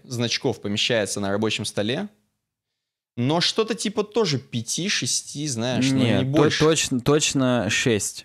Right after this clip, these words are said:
Speaker 2: минимум.
Speaker 1: Шесть, да?
Speaker 2: Точно
Speaker 1: Ну, шесть,
Speaker 2: минимум
Speaker 1: семь.
Speaker 2: шесть, да.
Speaker 1: Да, ну не, не больше. Потому... Ну вот посмотри, кстати, как у Microsoft, э,
Speaker 2: Ше-,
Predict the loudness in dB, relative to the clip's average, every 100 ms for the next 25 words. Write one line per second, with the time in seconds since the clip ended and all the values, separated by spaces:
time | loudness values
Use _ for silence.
0 | -2 2 2 0 -2 0 0 0 -2 -4
1 | -6 0 2 4 4 6 6 6 4 4
2 | 2 0 0 0 0 2 2 2 0 0
3 | 0 0 2 2 2 0 -4 -4 0 0
4 | 0 -2 -2 0 -2 -2 -2 0 0 0
5 | 0 2 0 0 -2 -6 -4 -2 0 0
6 | 2 4 4